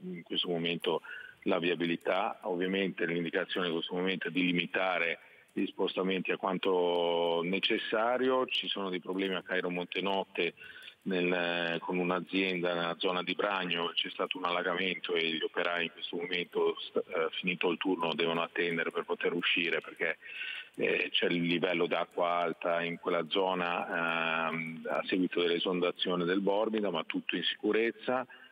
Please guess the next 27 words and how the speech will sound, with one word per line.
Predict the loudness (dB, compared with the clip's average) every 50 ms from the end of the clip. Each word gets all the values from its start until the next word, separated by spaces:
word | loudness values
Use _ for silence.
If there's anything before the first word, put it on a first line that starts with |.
| _ _
Il | -8 -4 0
centodiciotto | 0 2 2 0 0 0 -2 0 2 2 2 2 0 0 -2
è | -2
attivato | -2 -2 0 2 2 2 2 0 -2 -4
con | -4 -2 -2
dei | 0 0
mezzi | 0 0 -2 -2 -2 -4 -4
di | -2 -2
sicurezza | -2 0 0 2 2 4 4 2 0 -2 -2
nell'entroterra | -2 0 0 0 0 0 0 -2 -2 0 0 0 0 0
di | 0 -2 -4 -2
Savona | -2 0 2 2 2 2 2 0
in | 0 0
località | 0 0 0 0 0 0 -2 -2 -2 -4 -2 -4
Santuario | -4 -4 -4 -2 0 2 2 2 2 0 -2 -2 -2 -2 -4 -4 -8 -12 -20 -20 -20 -20 _ _ _
e | _ 0 0 2 2 0 -2 -2
in | -4 -4 -2 -2
altre | -2 -2 -2 -2 -2 -4 -2
zone | 0 0 0 2 0 -2
che | -4
potrebbero | -4 -6 -4 -2 -2 -2 0 0 0 2
avere | 2 2 2 2 2
dei | 0 -2
problemi | -2 -4 -2 0 0 0 0
di | 0 -2 -2
collegamento | 0 0 0 2 2 2 0 0 -2 -2 -2 0
immediato. | 2 2 2 2 2 2 2 2 0 0 -2 0 2 2 2 2 2